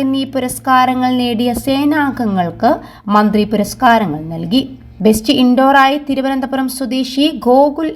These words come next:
എ എസ്, ബെസ്റ്റ് ഔട്ട്ഡോറായി കൊല്ലം സ്വദേശി രാഹുൽ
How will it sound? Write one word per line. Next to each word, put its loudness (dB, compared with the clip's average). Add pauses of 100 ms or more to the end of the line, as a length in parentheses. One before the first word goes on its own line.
(140)
എ 0 (120)
എസ്, -8 (320)
ബെസ്റ്റ് -2 (180)
ഔട്ട്ഡോറായി 2 (200)
കൊല്ലം 0 (100)
സ്വദേശി -2 (400)
രാഹുൽ 4